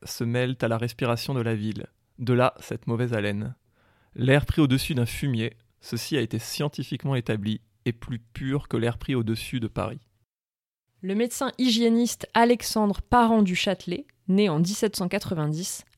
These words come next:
Speaker 2: a eu deux grands objets d'étude et chevaux de bataille qui ont donné naissance à deux ouvrages. Essai sur les cloaques ou égouts de la ville de Paris, paru en mille huit cent vingt-quatre, et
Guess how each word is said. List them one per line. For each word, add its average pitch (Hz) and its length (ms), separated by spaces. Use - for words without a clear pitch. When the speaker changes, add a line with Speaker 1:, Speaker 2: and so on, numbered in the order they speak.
Speaker 2:
a 170 140
eu 214 100
deux 208 260
grands 214 300
objets 180 220
d'étude 180 420
et 160 80
chevaux 196 320
de 175 60
bataille 160 420
qui - 200
ont 165 80
donné 190 260
naissance 190 400
à 165 80
deux 185 260
ouvrages. - 480
Essai 240 380
sur 180 200
les 170 120
cloaques 202 580
ou 165 100
égouts 175 280
de 175 80
la 165 140
ville 180 200
de 165 100
Paris, 165 440
paru 170 320
en 151 60
mille 160 220
huit 165 80
cent 165 160
vingt-quatre, 156 540
et 214 240